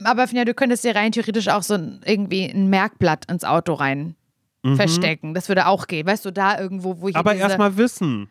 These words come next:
Speaker 1: Sonnenblenden, ja gut. Der, der Eimer,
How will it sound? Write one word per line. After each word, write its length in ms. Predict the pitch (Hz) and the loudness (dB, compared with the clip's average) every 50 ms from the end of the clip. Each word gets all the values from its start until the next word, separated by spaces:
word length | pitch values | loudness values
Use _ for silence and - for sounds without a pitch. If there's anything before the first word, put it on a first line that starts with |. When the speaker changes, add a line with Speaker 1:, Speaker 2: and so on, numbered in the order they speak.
| _ _ | _ _
Speaker 1:
Sonnenblenden, 580 | - - 247 277 320 339 254 226 196 202 214 - | -4 0 0 0 0 0 -2 -2 -2 -2 -2 -4
ja 100 | 185 185 | -4 -4
gut. 300 | 180 233 254 - - - _ _ _ _ _ _ _ _ _ _ _ _ _ _ | -4 -6 -8 -10 -12 -18 _ _ _ _ _ _ _ _ _ _ _ _ _ _
Der, 120 | - 214 208 | -6 -4 -2
der 180 | 202 202 - | -2 -2 -2
Eimer, 580 | 208 208 214 240 269 262 277 277 269 269 262 | 0 0 0 0 0 0 2 2 2 2 0